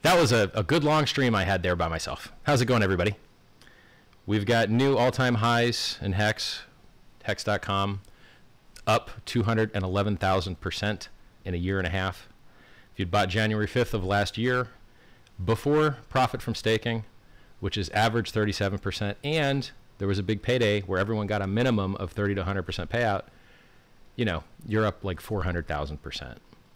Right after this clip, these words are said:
in a year and a half. Now, did anyone tell you this was possible? I told you it's possible.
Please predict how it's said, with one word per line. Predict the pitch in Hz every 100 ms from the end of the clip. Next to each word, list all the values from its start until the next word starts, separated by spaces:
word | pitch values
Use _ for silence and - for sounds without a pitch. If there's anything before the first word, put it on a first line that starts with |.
| -
in | 98
a | 90
year | 85
and | 69
a | 65
half. | - - - - -
Now, | 180 180 90 - - - - - - - - - - - -
did | 135
anyone | 165 185 180
tell | - 156
you | 147
this | 131
was | -
possible? | - 117 - 80 69 - - - - - - - -
I | 107
told | - 127
you | 71
it's |
possible. | - 71 65 90 131